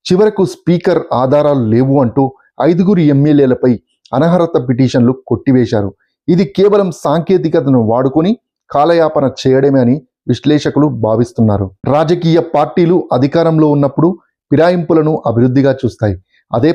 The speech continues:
ప్రతిపక్షంలో ఉన్నప్పుడు ప్రజాస్వామ్య హత్యగా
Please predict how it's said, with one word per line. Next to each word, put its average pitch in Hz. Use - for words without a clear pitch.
ప్రతిపక్షంలో 151
ఉన్నప్పుడు 139
ప్రజాస్వామ్య 156
హత్యగా 147